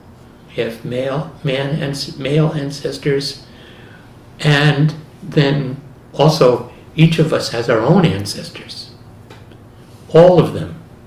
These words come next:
in this process we are honoring. And, uh,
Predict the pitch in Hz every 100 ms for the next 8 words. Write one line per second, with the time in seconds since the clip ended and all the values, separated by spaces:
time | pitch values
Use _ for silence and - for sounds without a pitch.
0 | - - - - - - - - - 165
1 | 143 131 123 - 131 127 - 104 - 107
2 | 113 - 120 107 104 - - - - -
3 | - - - - - - - - - -
4 | - - - 123 123 120 - - - 127
5 | 123 120